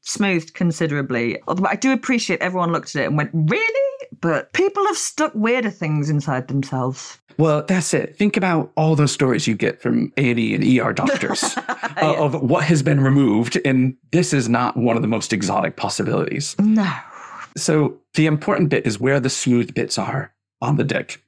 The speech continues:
Speaker 2: effectively. So the question I try to pose to anyone who says, "It's clearly a dildo," or, "It's definitely not a dildo," is if you have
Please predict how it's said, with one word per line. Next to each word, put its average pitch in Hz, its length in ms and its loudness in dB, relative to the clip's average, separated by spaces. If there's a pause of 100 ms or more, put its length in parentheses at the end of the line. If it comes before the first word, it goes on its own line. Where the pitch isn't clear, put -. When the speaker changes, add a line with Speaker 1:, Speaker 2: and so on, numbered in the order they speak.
(100)
Speaker 2:
effectively. - 640 -2
So 151 180 0
the 143 240 2
question 196 360 0
I 165 100 2
try 147 160 0
to 147 80 -2
pose 143 280 2
to - 140 -2
anyone 113 480 0 (340)
who 156 100 2
says, 120 480 0 (140)
"It's 160 140 0
clearly 202 360 2
a 135 40 2
dildo," 127 340 0
or, 104 200 0
"It's - 220 -10
definitely 160 260 0
not 127 180 2
a - 100 0
dildo," - 300 -4 (380)
is 127 340 0 (380)
if 147 180 0
you 135 100 4
have 175 460 0